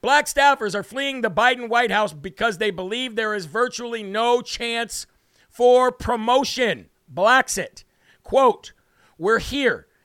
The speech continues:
and we're doing a lot of work, but we're not decision makers. And there's no real path towards becoming decision makers," one current black White House official told Politico reporter Daniel Lippman. Now, this is Politico, by the way,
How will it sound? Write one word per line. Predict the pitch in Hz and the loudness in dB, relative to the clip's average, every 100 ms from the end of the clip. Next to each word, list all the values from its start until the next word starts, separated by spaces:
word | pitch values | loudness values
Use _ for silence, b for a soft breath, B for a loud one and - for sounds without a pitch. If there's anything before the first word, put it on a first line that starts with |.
| - | -6
and | 214 | -4
we're | 214 | -2
doing | 185 262 254 | -4 -6 -2
a | |
lot | 240 247 | 0 0
of | 185 | -2
work, | 180 226 - - _ _ _ _ | 0 0 -2 -14 _ _ _ _
but | 127 240 | -2 -2
we're | 220 | 0
not | 220 240 208 | -2 -4 -4
decision | 196 220 202 196 | -6 -6 -6 -6
makers. | 165 120 82 71 - _ _ _ B B | -8 -12 -18 -20 -20 _ _ _ B B
And | 226 233 | -4 0
there's | 226 160 | 0 0
no | 214 247 | 0 0
real | 214 226 240 | 0 -2 -4
path | - 202 202 202 | -2 0 0 0
towards | 196 196 | -8 -8
becoming | 147 185 202 233 208 165 | -8 -12 -6 -4 -6 -10
decision | 185 - 269 226 254 | -10 -8 -8 -10 -8
makers," | 220 196 185 220 - b b b b | -6 -6 -6 -8 -10 b b b b
one | 151 240 277 269 | -2 0 0 -2
current | - 226 240 240 147 | -6 -2 -2 -4 -4
black | 180 220 226 - | 0 2 0 -6
White | 165 202 208 | -2 -2 0
House | 196 208 - - | 0 0 -4 -10
official | 190 240 233 208 | -8 -4 -4 -4
told | 180 185 190 160 | -6 -4 -4 -6
Politico | 185 214 214 | -6 -6 -4
reporter | 196 190 180 196 185 | -6 -6 -6 -6 -6
Daniel | 160 196 196 202 190 | -6 -4 -4 -6 -8
Lippman. | 185 277 208 151 - b b | -2 -2 -2 -12 -14 b b
Now, | 170 180 | -8 -4
this | 220 | -4
is | 196 | -6
Politico, | - 247 285 226 | -4 0 0 -2
by | 196 185 | -2 -4
the | 143 | -4
way, | 110 | -10